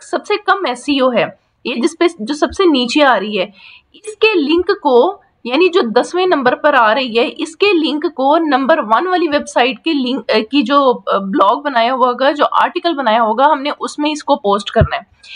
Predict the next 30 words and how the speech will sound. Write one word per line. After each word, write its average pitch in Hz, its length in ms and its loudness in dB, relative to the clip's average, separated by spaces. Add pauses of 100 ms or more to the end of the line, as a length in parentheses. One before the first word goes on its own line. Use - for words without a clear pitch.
(200)
जैसे 320 180 0
मैं 339 100 2
आपको 330 180 -2
अभी 254 160 0
सिखाती 247 460 -2
हूँ, 175 160 -10 (360)
बिल्कुल 349 260 2
आपने 339 200 0
परेशान 294 440 0
नहीं 320 120 -2
होना, 311 180 0
सारा 294 260 0
काम 269 200 0
आपको 220 220 -2
सिखाऊंगी। 233 380 -2
जैसे 294 260 0
for 302 200 0
example 294 460 -4
कि 330 80 -2
मैंने 269 220 -2
ये 269 140 -2
चीज़, - 320 0
ये 220 260 0
इसको 285 240 0
open 220 240 -2
कर 214 180 2
लिया 190 200 -4
है, 208 60 -8
ठीक 247 160 -4
है, 330 140 2